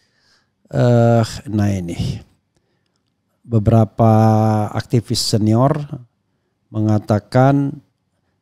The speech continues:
eh, mengeluarkan maklum-, maklumat Yogyakarta,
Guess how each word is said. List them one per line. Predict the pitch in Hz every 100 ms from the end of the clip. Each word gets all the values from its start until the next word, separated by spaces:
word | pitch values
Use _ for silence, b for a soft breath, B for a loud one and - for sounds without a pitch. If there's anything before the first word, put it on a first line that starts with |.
| _
eh, | 113 113
mengeluarkan | 117 117 113 131
maklum-, | 120 117 - 120 110 117 -
maklumat | 117 110 123 117 117 104
Yogyakarta, | 113 - 117 104 131 131 - 87 107 185